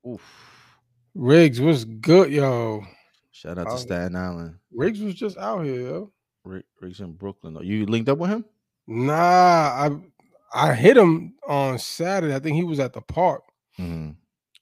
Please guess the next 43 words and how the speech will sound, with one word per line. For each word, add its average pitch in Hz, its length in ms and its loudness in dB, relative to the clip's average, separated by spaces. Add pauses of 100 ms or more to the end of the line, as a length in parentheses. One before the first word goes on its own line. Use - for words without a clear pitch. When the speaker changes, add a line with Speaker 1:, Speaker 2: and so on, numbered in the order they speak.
(320)
Speaker 2:
I 147 140 -10
texted - 480 -4
him 160 200 -2
to 143 100 -8
see 185 220 -8
where 170 180 -2
he 143 120 0
was 127 220 -4
at 170 220 -2
'cause 127 140 -6
I 139 80 -2
was 131 180 -6
down 131 260 -4
by 113 120 -10
the 107 100 -16
airport. 127 640 -10
So, 113 240 -12
Speaker 1:
Mm-hmm. 87 260 -12 (100)
Speaker 2:
'cause 110 140 -14
I 127 140 -8
was 120 160 -10
waiting 120 340 -8
on 117 80 -8
my 113 160 -10
son. 139 360 -6 (880)
Um, 110 640 -8 (1120)
so - 160 -6
I 123 100 -2
was 127 180 -4
like, 117 280 -10 (300)
you 139 80 -12
know, 113 260 -10 (120)
I - 40 -14
could - 160 -20
probably 110 320 -8
link 117 200 -10
with 107 140 -18
Riggs 123 480 -6
during 117 280 -6
this 110 140 -8
time 120 380 -2
I'm 107 180 -8
waiting. 127 420 -2